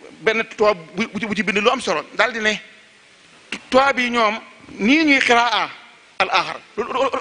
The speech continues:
tax duñ ko xiraa seen bopp? Al bidaiya, déedéet sëñ bi, déedéet, bi, bidaiya lan? Déedéet, déedéet, déedéet. Ba may mujjee mooy,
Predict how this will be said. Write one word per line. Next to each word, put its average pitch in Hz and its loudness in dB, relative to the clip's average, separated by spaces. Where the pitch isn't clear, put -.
tax 277 0
duñ 240 -6
ko 254 0
xiraa 254 0
seen 254 -8
bopp? 262 2
Al 208 0
bidaiya, 151 -6
déedéet 349 -4
sëñ 427 -4
bi, 320 -6
déedéet, - -4
bi, - -10
bidaiya 330 -2
lan? 349 -4
Déedéet, 285 -8
déedéet, 240 -8
déedéet. 202 -8
Ba 196 2
may 254 2
mujjee 233 2
mooy, 202 2